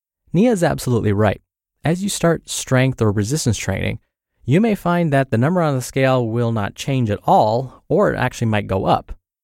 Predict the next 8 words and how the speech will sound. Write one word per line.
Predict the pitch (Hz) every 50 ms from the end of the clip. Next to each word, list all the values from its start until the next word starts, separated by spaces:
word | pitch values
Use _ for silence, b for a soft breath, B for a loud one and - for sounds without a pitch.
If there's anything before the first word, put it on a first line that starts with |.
| _ _ _ _
Muscle, | - 143 151 - - 143 131
after | 120 117 - 123 120 143
all, | 196 190 151 135 139 127 120 -
is | - 113 113
more | 123 120 117
dense | 110 110 104 101 104 - - - _ _
than | - 107 107
fat. | - - 208 196 - - -